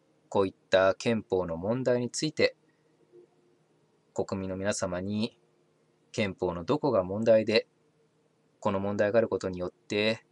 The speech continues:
どういった悲劇が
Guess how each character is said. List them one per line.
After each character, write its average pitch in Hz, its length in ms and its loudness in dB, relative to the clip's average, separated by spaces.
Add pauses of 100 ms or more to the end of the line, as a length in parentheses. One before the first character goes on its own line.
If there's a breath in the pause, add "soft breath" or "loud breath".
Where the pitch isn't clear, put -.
(380)
ど 98 140 2
う 95 60 2
い 92 40 -2
っ - 60 -14 (180)
た 95 420 4 (1900)
悲 101 80 -4
劇 92 240 -8
が 92 400 2